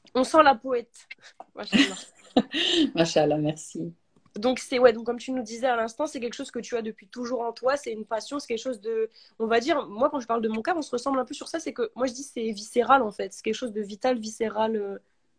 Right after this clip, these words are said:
Speaker 1: c'est
Speaker 2: Oui,
Speaker 1: ça en
Speaker 2: c'est,
Speaker 1: fait.
Speaker 2: elle a été, euh, et c'est, ça l'est devenu, et c'est resté, euh, et j'espère que ça restera encore, Inch'Allah.
Speaker 1: Mhm.
Speaker 2: Mais c'est vrai que je pense que c'est une manière aussi de vivre, euh,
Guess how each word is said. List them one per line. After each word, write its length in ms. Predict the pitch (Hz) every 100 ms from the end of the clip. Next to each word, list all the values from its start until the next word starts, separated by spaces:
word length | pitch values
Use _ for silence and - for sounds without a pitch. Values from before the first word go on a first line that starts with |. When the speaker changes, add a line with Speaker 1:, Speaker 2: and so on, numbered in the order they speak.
| _
Speaker 1:
c'est 100 | -
Speaker 2:
Oui, 80 | 202
Speaker 1:
ça 100 | 240
en 40 | 233
Speaker 2:
c'est, 100 | 202
Speaker 1:
fait. 240 | 190 - _ _ _
Speaker 2:
elle 140 | 202 190
a 80 | 185
été, 480 | 185 - 214 196
euh, 380 | 170 156 156 156 156 _ _ _ _ -
et 240 | 170 160
c'est, 320 | 160 - 151 147
ça 160 | 156
l'est 100 | 165
devenu, 380 | 160 160 156 165
et 300 | 180 180 156
c'est 140 | 156 156
resté, 460 | 165 165 - 160
euh, 220 | 147 156 156 170 202
et 160 | 151
j'espère 260 | 180 - 180
que 60 |
ça 80 | -
restera 420 | 190 190 262 202
encore, 260 | 175 - 180
Inch'Allah. 580 | 180 - 156 156 190 240 - -
Speaker 1:
Mhm. 160 | 226 214
Speaker 2:
Mais 120 | 175
c'est 180 | 170 190
vrai 240 | - 196
que 340 | 190 175 170 165 - _ - _
je 80 | -
pense 160 | 247 277
que 60 |
c'est 200 | 202 214
une 80 | 180
manière 360 | 175 180 196 180
aussi 280 | 165 - 185
de 120 | 170
vivre, 440 | 160 175 170 170
euh, 1800 | 170 151 156 156 147 147 143 165 165 160 160 160 160 156 _ _ _ -